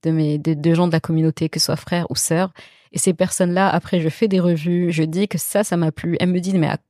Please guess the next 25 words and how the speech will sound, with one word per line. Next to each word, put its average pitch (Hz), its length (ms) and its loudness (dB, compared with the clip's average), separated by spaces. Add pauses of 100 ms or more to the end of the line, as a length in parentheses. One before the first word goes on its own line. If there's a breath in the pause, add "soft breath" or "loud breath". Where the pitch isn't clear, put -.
(140)
à 131 100 -6
quel 269 200 2
moment 202 240 0
t'as 190 100 2
commandé ? 190 400 2
J'ai 165 140 2
pas 208 160 0
vu 190 140 -2
ta 175 120 0
commande 160 300 2
passer. » 185 400 -2 (480 loud breath)
Et 156 80 2
je 156 40 0
dis, « 185 140 0
Bah, 160 340 2 (160)
pourtant, - 280 0
j'ai 240 80 2
commandé 185 320 0
cette 202 180 -2
semaine. » 147 320 -2 (1300 soft breath)
Aidons 208 280 2
les 165 140 4
gens. 156 180 -4 (800)
Euh, 165 500 0 (140)
soutenons-nous. 185 720 0